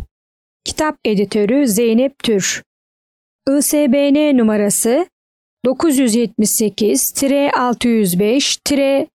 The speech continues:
dört bin iki yüz altmış üç tire elli dört tire yedi. Arka kapak tanıtım yazısını okuyorum. Bosnalı bir kızın yüreğinizi burkacak ve tüylerinizi ürpertecek gerçek hayat öyküsü.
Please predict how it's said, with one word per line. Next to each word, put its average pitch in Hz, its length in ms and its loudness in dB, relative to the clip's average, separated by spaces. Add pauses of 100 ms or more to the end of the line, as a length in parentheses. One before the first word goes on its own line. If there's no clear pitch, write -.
(300)
dört 302 280 0
bin 285 80 2
iki 269 220 0
yüz 247 220 0
altmış 208 440 -2
üç 269 440 -2
tire 277 300 0
elli 220 360 0
dört 262 260 0 (100)
tire 277 180 0
yedi. 220 580 0 (1040)
Arka 269 300 -2
kapak 339 380 -2
tanıtım 269 380 2
yazısını 196 480 0
okuyorum. 185 500 -2 (640)
Bosnalı 349 520 2
bir 254 140 0
kızın 226 380 0
yüreğinizi 254 640 2
burkacak 214 580 -2
ve 220 140 0
tüylerinizi 233 640 2
ürpertecek 240 800 0
gerçek 233 420 -2
hayat 214 300 0
öyküsü. 190 480 -2